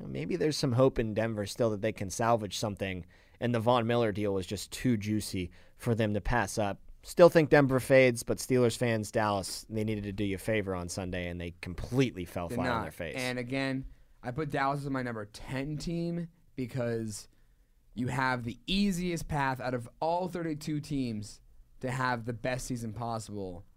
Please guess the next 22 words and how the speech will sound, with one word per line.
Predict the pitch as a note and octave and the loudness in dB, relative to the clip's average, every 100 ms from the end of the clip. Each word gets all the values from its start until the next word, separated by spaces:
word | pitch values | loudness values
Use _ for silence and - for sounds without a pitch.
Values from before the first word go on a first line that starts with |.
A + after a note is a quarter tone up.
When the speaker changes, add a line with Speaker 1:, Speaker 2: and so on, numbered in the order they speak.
| - _ - | -20 _ -14
Speaker 2:
and | A#2 A2+ | -10 -8
you | A2+ | -8
just | G#2+ G2 | -10 -12
gave | - A2 G#2+ | -8 -8 -6
up | G#2 G2+ | -8 -8
a | |
loss. | F#2+ F2+ - - - - - | -4 -4 -4 -10 -16 -20 -12
You | B2 C3 | -8 -2
ended | C#3+ E3 D#3+ | -2 0 -2
your, | C#3+ C#3+ C3+ C3 A#2+ - - - - - | 0 0 0 -2 -4 -10 -20 -20 -16 -4
your, | B2+ B2+ | -2 -2
your | A#2 B2 | -2 -2
winning | A#2 B2+ C#3 | -2 -2 -2
streak | C3 C3+ C3+ B2+ | -4 -2 -2 -2
that | A#2+ A2+ | -4 -4
started | C3 B2 A#2+ | -2 -2 -2
in | A2 A2 | -2 -4
week | A#2+ A#2+ | -4 -6
two. | - B2+ B2 B2 | -6 -4 -2 -2
It | |
was | A#2 A2 | -4 -4
what, | G#2+ A2+ | -6 -8